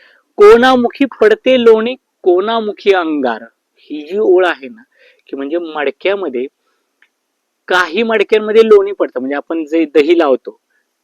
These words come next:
ते त्या मडक्यासाठी, तर कोणामुखी अंगार, आणि काही मुखां-, काही मडक्यांमध्ये विस्तू पडतं,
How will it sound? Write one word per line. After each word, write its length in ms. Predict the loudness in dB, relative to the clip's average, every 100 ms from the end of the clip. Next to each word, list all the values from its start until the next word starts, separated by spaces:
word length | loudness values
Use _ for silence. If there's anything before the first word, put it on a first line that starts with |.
| -8
ते 80 | -8
त्या 260 | -4 -4
मडक्यासाठी, 600 | -2 -6 -8 -10 -12 -18 -20 _ _ _ _ _ -8
तर 100 | -8 _ _ _ _
कोणामुखी 720 | -4 -2 0 -2 -4 -10 -6 -6
अंगार, 420 | -4 -6 -6 -6 -8
आणि 160 | -16 -16 -10
काही 220 | -8 -8
मुखां-, 460 | -10 -8 -8 -8 -10 _ -6
काही 220 | -4 -2
मडक्यांमध्ये 560 | -2 -2 -2 0 2 2
विस्तू 420 | -2 -8 -6 -4
पडतं, 360 | -2 -4 -8